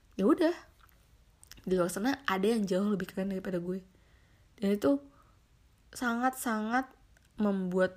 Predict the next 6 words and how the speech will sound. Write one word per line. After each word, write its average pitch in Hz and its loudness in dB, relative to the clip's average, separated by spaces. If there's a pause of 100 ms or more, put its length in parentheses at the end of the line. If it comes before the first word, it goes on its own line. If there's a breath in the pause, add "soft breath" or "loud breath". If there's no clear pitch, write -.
gue 214 2 (720)
sadar 226 4
gitu. 175 -6 (840)
Kenapa 330 4
bukan 214 4
gue? 208 2